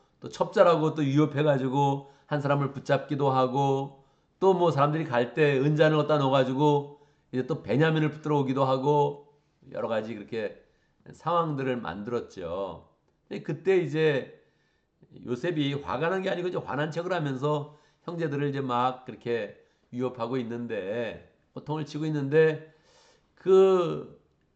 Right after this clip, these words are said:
유다의 그런 그 말이 이제 요셉의 그런 그 마음에 이제 감동이 되기 이제 시작을 한 겁니다.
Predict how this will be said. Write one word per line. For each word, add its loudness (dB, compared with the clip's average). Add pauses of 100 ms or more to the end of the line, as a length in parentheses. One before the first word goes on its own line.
(160)
유다의 6
그런 4
그 -4
말이 -2
이제 -6 (120)
요셉의 0
그런 -2
그 -4
마음에 0 (320)
이제 -16
감동이 -2
되기 -6
이제 -14
시작을 -8
한 -10
겁니다. -10